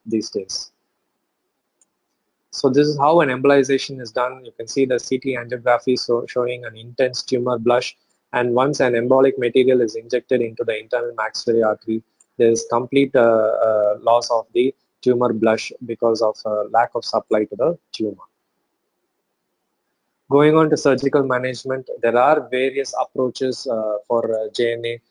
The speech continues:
Uh, the ones with the advent of endoscope, uh, the endoscopic approach has superseded, uh, all the other, uh, external approaches.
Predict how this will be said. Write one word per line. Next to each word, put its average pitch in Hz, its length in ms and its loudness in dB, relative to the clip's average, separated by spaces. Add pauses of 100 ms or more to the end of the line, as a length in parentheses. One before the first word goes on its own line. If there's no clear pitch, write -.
(300)
Uh, 117 220 4
the 120 260 4
ones 147 380 0
with 123 160 -2
the 127 100 2
advent 120 420 -4
of 127 140 2 (140)
endoscope, 127 600 0
uh, 123 100 2
the 117 140 0
endoscopic 123 600 -4 (100)
approach 123 400 -2
has 110 180 -4
superseded, 127 800 0 (340)
uh, 117 340 4 (100)
all 123 220 2
the 123 160 -4
other, 120 280 0
uh, 123 200 -2
external 127 480 -6
approaches. 113 600 -2